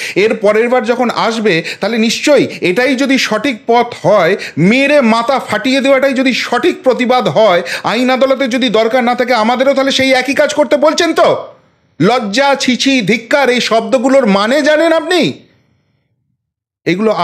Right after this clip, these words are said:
আপনার জন্য প্র-, প্রযোজ্য। আচ্ছা, বলছেন রাতের অন্ধকারে চলে গেছে। আচ্ছা, এই যে ছবিটা দেখছেন, যখন এই প্রতিবাদ চলছে, এটা রাতের অন্ধকারের ছবি আপনাদের মনে হচ্ছে?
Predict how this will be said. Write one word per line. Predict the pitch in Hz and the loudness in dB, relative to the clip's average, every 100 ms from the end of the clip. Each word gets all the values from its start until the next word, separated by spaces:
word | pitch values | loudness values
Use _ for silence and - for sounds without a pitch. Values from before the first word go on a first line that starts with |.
| 170 | -2
আপনার | 180 196 196 180 | -2 -4 -2 -2
জন্য | 190 185 | 0 -2
প্র-, | 180 165 151 - | 0 0 0 0
প্রযোজ্য। | 156 147 135 117 120 98 - - - | -2 0 -2 -4 -4 -6 -14 -12 -6
আচ্ছা, | 202 294 226 | -2 0 2
বলছেন | 233 285 208 | 2 0 0
রাতের | 196 196 254 | 0 0 0
অন্ধকারে | 233 233 240 240 233 | 0 0 0 0 0
চলে | 208 | 0
গেছে। | 196 220 | -2 -2
আচ্ছা, | 220 240 | -2 -2
এই | 220 | -2
যে | 247 - | -4 -2
ছবিটা | 196 233 254 190 | -2 0 0 -2
দেখছেন, | 202 - 170 180 - - 143 | -4 -2 -2 -2 -8 -10 -4
যখন | 185 233 240 | -2 -2 -2
এই | - | -2
প্রতিবাদ | 185 214 226 233 | -2 0 0 2
চলছে, | 214 196 170 175 - | 0 0 -2 -2 -4
এটা | 202 247 | -2 0
রাতের | 185 180 214 | 0 -2 -2
অন্ধকারের | 226 233 254 262 269 | 0 0 0 0 0
ছবি | 285 285 | 2 2
আপনাদের | 190 202 214 202 | 0 0 0 2
মনে | 247 | 0
হচ্ছে? | 302 302 | 0 0